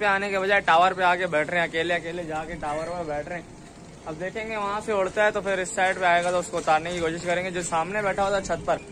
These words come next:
उसको तो चील ने उड़ा दिया। अब tower पे भी मुझे लग रहा है इसको भी चील उड़ाएगी, हो सकता है इस side पे हम उतारने की कोशिश करें, उतर भी जाए।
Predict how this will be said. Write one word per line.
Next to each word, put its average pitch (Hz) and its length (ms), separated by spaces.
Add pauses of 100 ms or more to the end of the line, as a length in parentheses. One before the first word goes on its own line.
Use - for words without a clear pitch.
(360)
उसको 165 240
तो 214 100
चील 202 300
ने 214 60
उड़ा 185 300
दिया। 170 200
अब 143 200
tower 175 300
पे 196 120
भी 196 120
मुझे 185 180
लग 180 160
रहा 190 100
है 196 40
इसको 190 160
भी 196 140
चील 180 260
उड़ाएगी, 180 400
हो 151 180
सकता 175 260
है 175 60
इस 170 120
side 175 200
पे 170 100
हम 170 200
उतारने 151 420
की 151 200
कोशिश 156 340
करें, 175 180
उतर 165 280
भी 180 100
जाए। 170 120